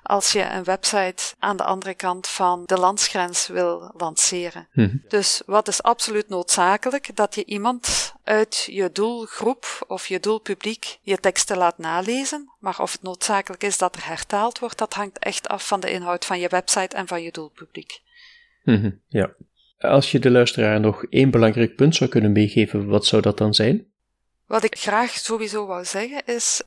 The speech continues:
Speaker 1: realiseer je als Nederlander dat je je Nederlands niet zomaar mee kunt nemen naar Vlaanderen. Zelfs al denk je, ik ken wel wat Vlaams en ik weet wel hoe ik mij moet aanpassen, dan nog kunnen er dingen onder de radar blijven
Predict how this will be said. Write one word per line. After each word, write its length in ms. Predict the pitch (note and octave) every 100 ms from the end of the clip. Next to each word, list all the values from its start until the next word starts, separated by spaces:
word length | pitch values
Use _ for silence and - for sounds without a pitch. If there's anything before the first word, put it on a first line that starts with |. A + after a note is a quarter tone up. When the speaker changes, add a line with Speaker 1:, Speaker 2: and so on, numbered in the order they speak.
| _
Speaker 1:
realiseer 880 | - G#3 G3+ G3+ F#3 F#3+ F#3+ G#3 A#3+
je 240 | A#3+ A#3 -
als 340 | G#3 G3 -
Nederlander 640 | F#3 G#3 B3 B3 B3 B3 A3+
dat 220 | G#3 -
je 120 | G3
je 260 | G3 F#3 F3+
Nederlands 600 | F3 G#3 A3 A3 G#3+ -
niet 160 | G#3+ G3
zomaar 500 | - G#3 G3+ G3 F#3
mee 180 | G3+
kunt 220 | G3 G3 F#3+
nemen 440 | G3 G3 G3 G3 - -
naar 460 | F#3 E3+ E3+ - -
Vlaanderen. 720 | - - F3 E3+ G3+ A#3 D4+ _ _ - -
Zelfs 380 | - G3 G3 G3
al 140 | F3+
denk 280 | F3 G3 G#3+
je, 340 | A#3 A3 G#3+ G3+ _ _ _ _ _
ik 160 | G#3
ken 220 | - F#3 F3
wel 180 | F#3
wat 200 | F3 E3+
Vlaams 460 | - F3+ F3+ F3+ -
en 240 | F#3+ F#3 E3+
ik 200 | F3 -
weet 240 | E3+ -
wel 140 | F3
hoe 160 | E3 F3
ik 140 | -
mij 180 | F3+ E3
moet 240 | E3 D#3+ -
aanpassen, 540 | F3 G#3 B3 A#3 G#3+
dan 160 | F#3+ F3
nog 240 | G3+ -
kunnen 280 | - G3+ F#3+
er 180 | F#3 -
dingen 280 | G3+ G#3 G#3
onder 260 | G3+ F#3+
de 80 | F#3+
radar 400 | F3+ F3+ F#3 F3+
blijven 480 | - F3+ F3+ F#3